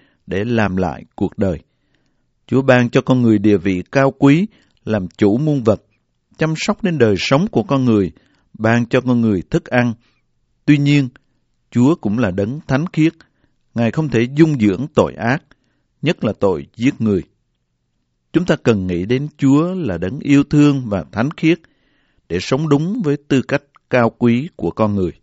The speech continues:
Vừa rồi là bốn mạng lệnh Chúa truyền cho con người khi họ bắt đầu một khởi đầu mới sau cơn nước lụt.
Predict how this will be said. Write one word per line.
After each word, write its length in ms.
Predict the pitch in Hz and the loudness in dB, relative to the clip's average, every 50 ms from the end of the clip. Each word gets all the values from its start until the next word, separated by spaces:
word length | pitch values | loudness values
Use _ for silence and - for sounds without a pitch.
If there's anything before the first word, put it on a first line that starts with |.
| _ _ _ _ _ _ _ _ _ _ _ _ _ _ _ _ _ _ _ _ _ _ _ _ _ _ _ _ _ _ _ _ _ _ _ _ _ - | _ _ _ _ _ _ _ _ _ _ _ _ _ _ _ _ _ _ _ _ _ _ _ _ _ _ _ _ _ _ _ _ _ _ _ _ _ -8
Vừa 180 | 113 110 120 117 | -2 -2 0 2
rồi 220 | 104 117 110 107 | 4 4 4 4
là 160 | 107 104 101 | 2 2 0
bốn 400 | 87 98 117 120 139 165 202 226 | -2 0 2 2 2 2 0 -2
mạng 260 | 165 107 95 82 95 | -2 -2 -2 -2 -2
lệnh 300 | 101 107 92 - 90 90 - - | -2 -4 -4 -4 -6 -10 -12 -4
Chúa 140 | - 147 175 - - | -2 -2 -2 0 2
truyền 280 | 135 131 117 98 95 | 2 4 4 2 0
cho 120 | - - 120 | -2 -4 -4
con 240 | - - 131 127 127 | -2 -2 -2 0 2
người 280 | 120 113 101 95 87 - - _ _ _ _ _ _ _ - | 2 2 2 0 -2 -4 -10 _ _ _ _ _ _ _ -2
khi 120 | 151 156 | 0 0
họ 360 | 143 117 98 87 80 78 78 - | 2 2 0 -4 -4 -6 -10 -8
bắt 220 | - - 160 - - | -6 -6 -6 -4 0
đầu 300 | 120 113 104 95 90 87 | 0 2 2 0 0 -2
một 240 | 87 87 90 87 - _ _ | -4 -6 -6 -8 -10 _ _
khởi 280 | - - 101 98 104 | -12 -6 -2 -2 2
đầu 180 | 131 120 110 95 | 2 2 2 2
mới 440 | 87 90 98 110 120 131 151 170 208 - _ _ | 0 0 0 2 2 0 0 -2 -6 -10 _ _
sau 400 | - - - 131 120 113 110 101 | -18 -8 -4 -2 -2 -2 -2 -2
cơn 280 | - 127 117 107 107 110 | 0 0 0 0 0 -2
nước 200 | 131 147 - - | -2 -2 0 0
lụt. 160 | 120 98 - | 0 0 -2